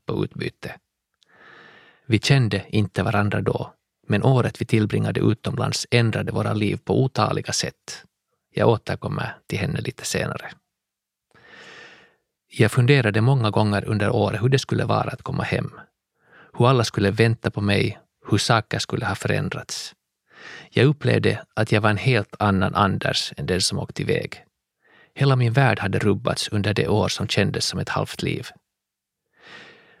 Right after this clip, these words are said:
Men hemma hade det trots allt bara gått ett år.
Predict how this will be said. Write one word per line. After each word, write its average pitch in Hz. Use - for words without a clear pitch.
Men 123
hemma 117
hade 110
det 107
trots -
allt 127
bara 104
gått 98
ett -
år. -